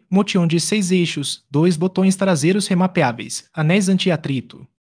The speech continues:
Q, o modelo Lumectra vale a pena? A, se curte R G B e efeitos Sheikah, sim. Mas a iluminação corta a bateria para cerca de quinze horas.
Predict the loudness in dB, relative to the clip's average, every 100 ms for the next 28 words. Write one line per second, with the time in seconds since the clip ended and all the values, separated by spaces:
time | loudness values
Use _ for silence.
0 | -2 0 0 -4 -4 0 2 2 2 2
1 | 2 0 0 2 2 2 -2 -4 -2 -2
2 | -4 _ _ _ 0 0 -2 -6 -4 0
3 | 0 2 2 2 2 2 2 2 0 2
4 | 0 0 0 0 0 -2 -2 _ -8 -6
5 | -6 -10 _ _ _ -4 0 2 0 0
6 | 0 -2 0 -2 0 -2 0 -4 -2 0
7 | 0 0 -2 -2 -4 -2 -2 0 0 0
8 | 0 0 -4 -8 -12 -14